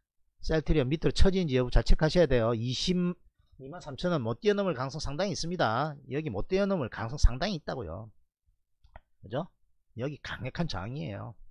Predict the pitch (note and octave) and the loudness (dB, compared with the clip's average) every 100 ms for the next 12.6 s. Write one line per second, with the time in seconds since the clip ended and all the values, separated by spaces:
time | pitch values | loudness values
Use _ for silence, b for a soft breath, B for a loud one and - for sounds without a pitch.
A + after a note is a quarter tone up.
0 | - - B2+ C3+ - E3+ - E2+ F2 G2+ | -20 -12 -10 -8 0 4 4 2 -8 -2
1 | E3 A2+ - - F2+ D3 F#3 C#3 A#2+ - | -2 -2 -8 -10 -6 -4 -4 -6 0 0
2 | G2+ D#2+ F#2 - - F2+ b b C#3+ D#3+ | 0 -8 -4 -4 -4 -14 b b -6 -4
3 | C3+ - A3 - C#3 - - A2 F#2+ - | -4 -4 2 2 2 -2 -10 -8 -4 -4
4 | - D#2+ F2+ - - - _ _ _ _ | -6 -14 -14 -14 -16 -20 _ _ _ _
5 | _ _ _ _ - D#3+ - C#3+ C#3+ A#2+ | _ _ _ _ -8 -2 0 0 0 0
6 | A2 A2 B2 B2 - - G2+ A#2 - B2 | -2 -4 -4 -2 2 6 6 4 -8 -8
7 | C#3 A2 G2+ F#2 F2 F#2 F#2 - A#2 A2+ | -8 -10 -10 -12 -12 -12 -4 -2 -2 -10
8 | E2+ G2+ - - G2 G#2+ A2 - - - | -12 -12 -12 -14 -16 -18 -20 -16 -14 -14
9 | - F#2 D#3 - - - _ _ _ _ | -14 -10 -10 -12 -20 -20 _ _ _ _
10 | - F2 F#2+ A#2+ C#3+ - A#2+ - F2 E2+ | -16 -10 -8 -6 -6 -6 -10 -10 -10 -10
11 | F#2 G#2+ A2+ - - - - _ G2 G#2 | -8 -6 -4 -2 -4 -6 -20 _ -6 -4
12 | A2+ G2+ F#2 G#2 A2+ | -4 -4 -6 -10 -12